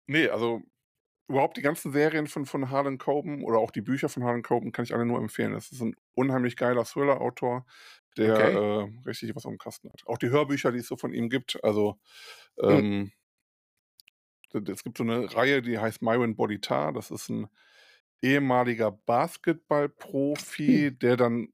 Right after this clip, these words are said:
Speaker 1: aber irgendwie eine Sportverletzung hat und, äh, Privatermittler wird.
Speaker 2: Okay.
Speaker 1: Und, ähm, das ist auch sehr cool.
Speaker 2: Ja, geil.
Speaker 1: Und, ähm, davon habe ich, keine Ahnung, zehn Bücher oder so gelesen aus der Reihe. Ich weiß nicht genau, wie viel es gibt.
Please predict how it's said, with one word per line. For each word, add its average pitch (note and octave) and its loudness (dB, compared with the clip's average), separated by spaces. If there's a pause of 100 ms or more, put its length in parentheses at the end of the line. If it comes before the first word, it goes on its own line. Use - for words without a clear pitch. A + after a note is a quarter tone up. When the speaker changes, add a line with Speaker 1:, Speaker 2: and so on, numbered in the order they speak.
Speaker 1:
aber A#2+ 4
irgendwie A#2 -2
eine A2+ -2
Sportverletzung C3 -2
hat B2 -2
und, A2 -6
äh, G#2+ -4
Privatermittler A2 -2
wird. B2 -4 (640)
Speaker 2:
Okay. A2 2
Speaker 1:
Und, A2+ 2
ähm, G#2+ 2
das A#2 2
ist - -4
auch G#2+ 2
sehr G2+ -4 (120)
cool. G2 -4 (760)
Speaker 2:
Ja, C#3+ 2
geil. A2 2 (120)
Speaker 1:
Und, A2+ 2
ähm, A2 0
davon A#2+ -2
habe A2+ 4
ich, - 0 (420)
keine A#2 -8
Ahnung, A2 -8
zehn G#2+ -2
Bücher A#2+ 0
oder A#2 6
so A2+ -2
gelesen A#2 -2
aus - -10
der A#2 -2
Reihe. A#2 0
Ich A2 -4
weiß A2+ -2
nicht - -16
genau, A2+ -6
wie A2 -6
viel - -10
es - -14
gibt. - -14